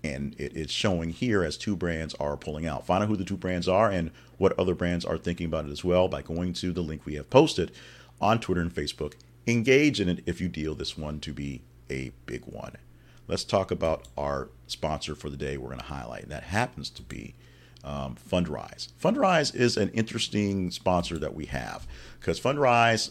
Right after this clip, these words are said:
was something I got into, uh, literally at the beginning of last year to kind of diversify my portfolio. While stocks were not doing so great and the market was all sort of crazy, especially I knew, I saw this because I just bought a new house.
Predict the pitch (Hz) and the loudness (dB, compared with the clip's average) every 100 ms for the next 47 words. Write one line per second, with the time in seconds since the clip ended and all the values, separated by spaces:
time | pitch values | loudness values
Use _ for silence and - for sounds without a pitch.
0 | - 101 98 98 - 101 95 90 85 85 | -6 0 6 6 6 2 2 2 4 4
1 | 85 82 - 85 80 80 - 78 78 90 | 4 0 -4 -2 -2 -2 -2 -2 2 2
2 | 85 80 - 80 - 92 87 87 80 78 | 2 -2 -2 -4 -2 -2 4 4 4 2
3 | 78 78 80 76 76 73 82 73 78 80 | 0 -2 -6 -6 -8 -8 -8 -8 -6 -6
4 | 73 82 87 - 82 73 71 71 - 80 | -6 -2 -2 0 -2 -2 -4 -8 -8 -8
5 | - 78 62 50 76 - 104 107 - 101 | -4 -4 -4 0 0 4 6 6 4 0
6 | 92 87 92 87 87 76 80 82 - - | 0 0 0 0 -2 0 2 0 -2 -18
7 | - - - 87 80 82 90 95 80 - | -18 -10 0 2 4 4 4 4 -2 2
8 | 80 82 78 73 - 123 135 85 78 - | 6 6 4 -4 0 2 2 2 -2 -2
9 | - 120 - 85 82 82 - 87 85 78 | 4 4 6 4 4 0 0 2 2 2
10 | 76 82 - 73 69 - 67 85 - 78 | -2 -4 -4 -4 -4 -6 -4 -4 -2 -4
11 | 67 65 65 92 82 - | -4 -6 0 2 2 -2